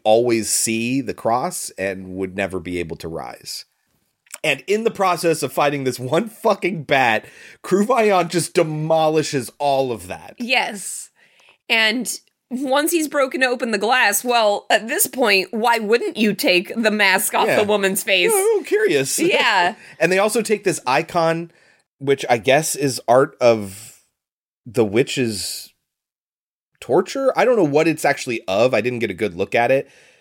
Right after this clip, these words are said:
Speaker 1: And it's unclear why that would be important at all. Like, they keep going back to it. "Oh, no, you got the icon. Oh, we, we kept it. Oh, oh, that's weird. I just,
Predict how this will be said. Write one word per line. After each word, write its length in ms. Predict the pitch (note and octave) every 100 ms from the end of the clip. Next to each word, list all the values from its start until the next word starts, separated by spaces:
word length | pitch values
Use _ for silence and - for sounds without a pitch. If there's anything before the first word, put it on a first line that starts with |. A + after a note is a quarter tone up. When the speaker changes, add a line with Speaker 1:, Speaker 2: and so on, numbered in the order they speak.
| _ _ _
Speaker 1:
And 100 | D3
it's 260 | D#3 - - _ _ _
unclear 720 | D#3 G3+ F3 C3 D#3+ A#3+ -
why 340 | B2 A#2+ C#3+ D3+
that 200 | D3 C#3+
would 120 | B2+
be 120 | B2
important 480 | A2+ G#2 A#2+ G2+ G#2 -
at 180 | A2 A2
all. 380 | F#2+ - - _ _ -
Like, 140 | A#2+
they 80 | C#3+
keep 200 | G3 D#3+
going 220 | F#3 C#3+
back 220 | A#2+ -
to 160 | - G#3
it. 200 | A3+ - _ _ _ _ _ _ _
"Oh, 160 | E3+ A3+
no, 180 | G3+ D#3+
you 140 | A2
got 180 | D3 D#3+
the 60 | E3
icon. 340 | G3+ B2 F#2+
Oh, 180 | F#3+ F4+
we, 200 | C4 -
we 100 | F3+
kept 340 | G3+ - D4+ -
it. 160 | F2+ -
Oh, 320 | G#3+ E3 A2
oh, 160 | F#3 F#3+
that's 200 | G#3 -
weird. 200 | C3+ F#3+
I 60 |
just, 200 | D3+ D#3+